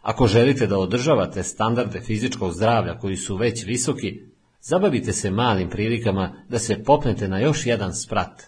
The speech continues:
ili eliminišete još nekoliko kalorija brze hrane. Ako zaista želite da učestvujete,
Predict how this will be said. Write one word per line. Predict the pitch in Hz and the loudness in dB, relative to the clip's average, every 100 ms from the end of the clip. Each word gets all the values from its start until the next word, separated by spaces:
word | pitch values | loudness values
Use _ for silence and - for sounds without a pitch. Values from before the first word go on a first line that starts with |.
| _ _ - | _ _ -8
ili | 113 107 104 107 | -2 0 -2 -2
eliminišete | 110 110 123 113 101 92 107 | 0 0 0 0 -2 -2 0
još | 110 - | 0 0
nekoliko | 113 113 110 92 - 92 | -4 -2 -2 -4 -4 -4
kalorija | 107 107 98 90 | 0 2 2 0
brze | 85 101 92 85 | -2 -2 -2 -4
hrane. | - 90 87 82 - _ _ _ _ _ _ _ _ _ _ _ _ _ _ _ _ | -6 -6 -6 -10 -18 _ _ _ _ _ _ _ _ _ _ _ _ _ _ _ _
Ako | - 110 117 | -10 0 2
zaista | 95 98 120 98 - - 82 | 4 6 6 4 0 -10 -10
želite | 80 98 101 95 | -2 0 0 -2
da | 85 | -4
učestvujete, | 101 107 131 - 98 104 95 - | -2 -2 -2 -2 -4 -4 -8 -10